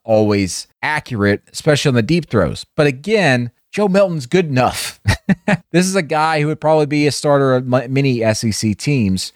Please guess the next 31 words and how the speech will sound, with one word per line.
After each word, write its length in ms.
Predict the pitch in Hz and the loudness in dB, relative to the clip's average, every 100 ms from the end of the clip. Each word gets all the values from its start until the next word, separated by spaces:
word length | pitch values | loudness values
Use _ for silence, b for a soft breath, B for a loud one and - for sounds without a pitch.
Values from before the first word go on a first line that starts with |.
| - | -2
going 220 | 104 104 | 0 2
into 120 | 104 | 2
this 320 | 95 98 - | 2 2 0
year. 400 | 151 170 127 131 _ - | 0 2 2 0 _ -10
And 160 | 165 | -2
also, 560 | 175 226 - 127 120 147 _ | 2 2 2 0 0 -4 _
he's 120 | 214 214 | -6 -2
a 60 | |
veteran 480 | 147 139 160 175 170 | 0 0 0 0 -2
guy. 480 | 160 185 190 107 - - | 0 2 2 0 -4 -12
He's 160 | 135 | -6
got 200 | 202 185 | 0 0
starting 380 | - 175 175 175 | 0 0 2 2
experience. 960 | 160 - - 175 190 123 - - - - - | -2 -4 0 2 2 2 0 -4 -4 -8 -4
He's 160 | 160 151 | -4 0
gone 240 | 139 165 | 0 2
against 260 | 165 170 - | -2 -6 -4
the 80 | |
big 240 | 147 175 156 | 0 0 2
boys 260 | 120 92 | 2 2
before. 500 | - 95 - 69 - - - | 0 -4 0 0 -2 -14 -6
But 100 | 123 | -2
here's 260 | 113 170 123 | 0 0 0
my 220 | 113 135 | -2 -2
question. 680 | - 82 62 - - - - - | -2 -2 -2 -4 -8 -12 -18 -4
Does 220 | 127 127 | 0 0
the 140 | - 117 | 0 -2
fantastic 1200 | - 135 160 - - 160 165 120 - 82 - - _ | -2 -2 -2 -4 -6 -4 -4 -6 -4 -6 -6 -16 _
five-star 880 | 123 135 170 165 - - 160 160 156 | -2 0 0 -2 -6 -2 2 2 0
freshman 640 | - - 139 139 - 151 139 | -4 0 0 2 0 -2 -2
quarterback, 800 | - 151 147 110 98 92 90 | -2 2 2 2 2 2 0